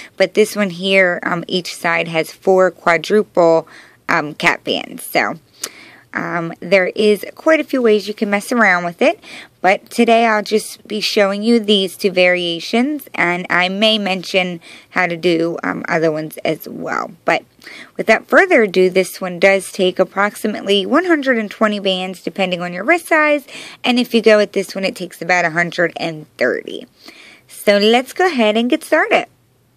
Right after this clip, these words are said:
To make this bracelet, you need one loom, one C-clip, and your hook. You will only be working with these very two front pins, so you can remove one of the bar pins if you'd like.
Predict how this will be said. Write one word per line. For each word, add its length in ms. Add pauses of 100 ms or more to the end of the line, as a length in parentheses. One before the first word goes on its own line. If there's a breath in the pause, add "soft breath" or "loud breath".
(840)
To 100
make 220
this 180
bracelet, 600 (120)
you 140
need 300
one 360
loom, 360 (600)
one 280
C-clip, 640
and 340
your 180
hook. 360 (720 loud breath)
You 160
will 140
only 260
be 160
working 440
with 160
these 220
very 300
two 220
front 360
pins, 480
so 80
you 140
can 240
remove 380
one 100
of 80
the 80
bar 220
pins 200
if 140
you'd 160
like. 420